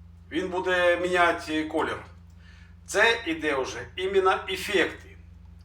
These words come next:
Під кожний ефект можна вибрати,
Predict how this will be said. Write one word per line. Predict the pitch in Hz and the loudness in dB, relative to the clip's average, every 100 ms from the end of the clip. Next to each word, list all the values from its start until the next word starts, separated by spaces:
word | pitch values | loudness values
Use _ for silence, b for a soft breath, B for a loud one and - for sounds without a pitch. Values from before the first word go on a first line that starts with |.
| - - | -20 -12
Під | 170 | -6
кожний | - 240 - 208 | 6 6 6 0
ефект | 202 233 262 - - | -6 0 0 0 -2
можна | 170 214 214 202 202 190 190 | 6 6 6 4 8 8 8
вибрати, | 165 190 208 202 - 190 196 190 170 | 4 0 4 4 4 2 2 -2 -6